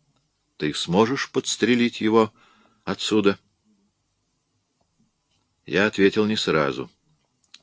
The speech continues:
Цель будет двигаться быстро, постоянно меняя направление. Шестисотмиллиметровый прицел уменьшит расстояние до сотни футов.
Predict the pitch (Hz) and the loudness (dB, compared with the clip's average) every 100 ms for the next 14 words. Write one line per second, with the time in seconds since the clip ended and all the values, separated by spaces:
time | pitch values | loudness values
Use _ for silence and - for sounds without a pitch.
0 | _ _ _ _ _ _ _ - - 120 | _ _ _ _ _ _ _ -2 4 6
1 | 107 113 110 92 87 110 110 - 104 85 | 6 4 4 2 2 2 2 0 -2 0
2 | 85 - - 82 - - - _ _ _ | 0 -2 -2 -2 -2 -12 -20 _ _ _
3 | 80 - 82 85 107 101 95 87 95 95 | -8 -4 2 2 2 0 2 2 2 0
4 | 92 98 80 73 69 69 65 - _ _ | 0 0 2 0 0 -4 -8 -12 _ _
5 | _ _ _ _ _ _ _ - 92 - | _ _ _ _ _ _ _ -4 -4 -2
6 | 92 - 117 113 104 98 90 104 101 92 | -2 4 4 4 2 2 2 4 4 4
7 | 92 87 - 101 117 - 101 87 104 104 | 0 0 0 4 4 2 0 2 2 0
8 | 107 98 98 - 87 85 101 98 95 - | -4 -2 -4 0 2 4 2 2 0 -2
9 | - - _ - 101 - - 101 - 95 | -16 -20 _ -6 -2 0 2 2 2 -4
10 | - - 71 - 69 - - | -6 -6 -8 -8 -10 -14 -20